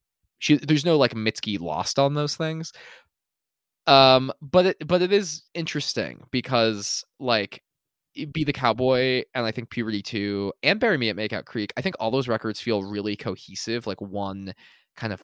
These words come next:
painting or something with all these, like, colors on the canvas that make sense together.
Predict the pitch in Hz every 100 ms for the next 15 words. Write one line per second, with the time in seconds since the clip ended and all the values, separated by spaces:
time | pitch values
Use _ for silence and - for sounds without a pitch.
0 | - - 92 95 127 139 156 156 170 170
1 | 180 180 165 113 104 101 95 - 90 -
2 | - 107 98 98 101 101 92 - 98 98
3 | - 98 - 98 - 98 95 143 147 165
4 | 170